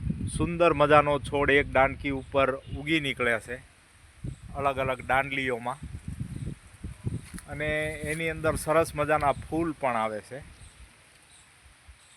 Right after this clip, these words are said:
જો, આ સફેદ કલરના સુંદર ફૂલ પણ આવે છે એની અંદર.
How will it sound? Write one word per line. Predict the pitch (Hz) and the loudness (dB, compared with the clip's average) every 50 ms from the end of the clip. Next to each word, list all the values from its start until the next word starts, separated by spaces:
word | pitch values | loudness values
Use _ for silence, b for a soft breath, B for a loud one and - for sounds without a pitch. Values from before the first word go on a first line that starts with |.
| - _ _ _ 113 107 98 | -20 _ _ _ -20 -12 -8
જો, | 107 113 110 110 107 | -6 -4 -2 -2 -2
આ | 110 110 113 | -2 -2 -4
સફેદ | 110 - - 135 - - 147 147 147 135 - | -6 -6 -8 -8 -2 2 2 2 2 2 0
કલરના | - 135 131 127 127 117 127 127 123 | -2 0 0 0 -2 -2 0 -2 -2
સુંદર | 117 - - 131 139 147 151 151 151 131 | -2 -2 -6 -6 -6 0 6 6 6 6
ફૂલ | - - - 143 156 160 151 | 4 0 0 0 2 2 2
પણ | - 151 147 143 | 2 2 4 6
આવે | 143 143 143 143 | 6 6 4 2
છે | 135 - 147 147 143 | 2 0 0 0 0
એની | 143 143 143 | 0 -2 -4
અંદર. | 143 143 139 143 147 | -4 0 2 2 2